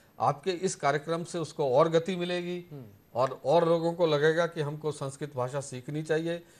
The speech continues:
Speaker 1: गंभीरता से सीखनी चाहिए। आपके ध्यान में शायद तिवारी जी ये भी होगा कि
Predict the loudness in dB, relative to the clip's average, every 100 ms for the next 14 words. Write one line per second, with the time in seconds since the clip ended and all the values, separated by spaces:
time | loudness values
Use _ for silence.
0 | _ -8 -4 -2 -4 0 0 0 -6 -8
1 | -8 -8 -4 -4 -4 -6 -10 _ -6 -4
2 | -2 -4 -2 -2 -2 0 -2 0 0 -2
3 | -2 -2 0 0 -2 -2 -2 0 0 0
4 | -2 -2 -12 _ _ -18 -8 -6 -6 -8